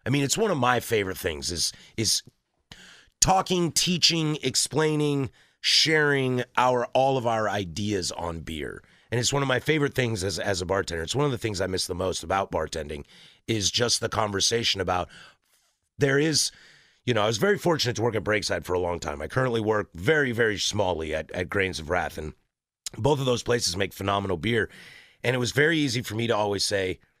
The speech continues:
"There's no bad beer. We just have to find the beer you like." And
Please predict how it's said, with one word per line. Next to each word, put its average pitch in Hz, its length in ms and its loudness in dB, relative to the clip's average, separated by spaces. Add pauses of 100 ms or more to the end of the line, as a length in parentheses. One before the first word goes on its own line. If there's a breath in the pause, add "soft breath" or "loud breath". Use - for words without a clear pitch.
(200)
"There's 127 260 2
no 143 220 4
bad 123 340 2
beer. 104 460 -4 (580)
We 117 140 -2
just 131 180 2
have 143 140 0
to 104 80 -8
find 120 280 0
the 101 40 -6
beer 90 300 -6
you 69 280 -2
like." - 460 -8 (520)
And 104 540 -2